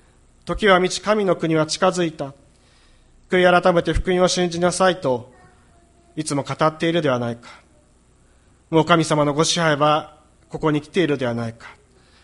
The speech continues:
もう私の十字架によって罪の許しが与えられているではないか。望みを持って生きられる時代がここに来ているではないか。だから悔い改めなさい。生き方を変えなさい。私の方に向かって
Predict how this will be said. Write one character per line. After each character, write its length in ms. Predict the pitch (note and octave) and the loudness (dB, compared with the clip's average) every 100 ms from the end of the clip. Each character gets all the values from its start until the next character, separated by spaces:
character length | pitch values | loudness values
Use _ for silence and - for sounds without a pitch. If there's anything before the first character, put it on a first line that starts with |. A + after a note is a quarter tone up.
| _ _ _ - | _ _ _ 0
も 120 | F#3+ | 4
う 20 | |
私 300 | E3+ F#3 - | 6 4 0
の 80 | F#3+ | -2
十 160 | F3+ F#3 | 0 -4
字 140 | F3+ | 0
架 100 | F#3+ | 0
に 100 | F#3 | 2
よ 100 | F3+ | 0
っ 40 | |
て 460 | F3+ F#3 F#3 F#3 - | -2 -2 0 -2 -8
罪 160 | - F#3 | -6 -2
の 240 | D3+ C#3+ | -2 -2
許 80 | D3+ | -2
し 160 | D#3 D3 | -4 -4
が 80 | |
与 220 | C#3+ F#3+ F#3+ | -4 -2 0
え 40 | |
ら 100 | F#3+ | 0
れ 80 | F#3 | -2
て 120 | F#3 | -4
い 40 | |
る 100 | F3 | -4
で 100 | D#3 | -4
は 80 | C3 | -4
な 160 | A#2+ A#2 | -6 -10
い 40 | |
か。 120 | - - _ _ _ _ _ _ _ _ _ _ - | -14 -20 _ _ _ _ _ _ _ _ _ _ -2
望 260 | E3 F3 | 0 2
み 60 | E3+ | 2
を 60 | E3 | 2
持 80 | |
っ 80 | E3+ | 0
て 80 | D#3+ | 0
生 60 | D#3 | -4
き 100 | E3+ | 0
ら 100 | E3+ | 2
れ 100 | F3 | 2
る 100 | D3+ | 0
時 140 | C#3 | 0
代 200 | D3+ D3+ | 2 2
が 460 | D#3 D#3+ D3+ B2 B2 - - C#3+ | 4 4 2 -6 -16 -20 -20 -10
こ 120 | E3 | -6
こ 100 | D#3+ | 0
に 80 | E3 | -2
来 100 | D#3+ | -2
て 160 | - F#3+ | 0 2
い 40 | |
る 100 | D3 | 2
で 80 | C3 | -2
は 80 | A#2+ | -4
な 140 | A#2 | -4
い 80 | A2+ | -8
か。 260 | - - _ _ _ _ _ _ _ - D3+ | -14 -20 _ _ _ _ _ _ _ -4 -2
だ 60 | |
か 100 | D3 | 0
ら 80 | C3+ | -2
悔 220 | - D#3 | -2 0
い 220 | D3+ D3+ | 2 2
改 120 | D3+ C#3 | 0 -4
め 80 | |
な 140 | C3+ C3 | -4 -6
さ 240 | - B2+ | -8 -10
い。 120 | A#2+ - - | -12 -18 -18
生 80 | C#3 | -10
き 100 | - | -2
方 280 | F3+ F3+ E3 | 2 4 2
を 40 | |
変 200 | D#3+ D#3 | 2 2
え 40 | D#3 | 2
な 80 | |
さ 240 | D3 D3+ C3+ | -2 -2 -4
い。 100 | C3 - _ - - - - - - _ _ - | -8 -20 _ -20 -20 -20 -20 -20 -20 _ _ -2
私 420 | D3 D3 C#3+ D#3+ | -2 -2 -4 -4
の 60 | D#3 | -2
方 120 | D3+ | -2
に 80 | B2+ | -2
向 120 | C3 | -4
か 140 | C#3+ | -4
っ 120 | C#3 | -4
て 520 | - D3+ D3 - A#2+ | -4 -4 -4 -8 -18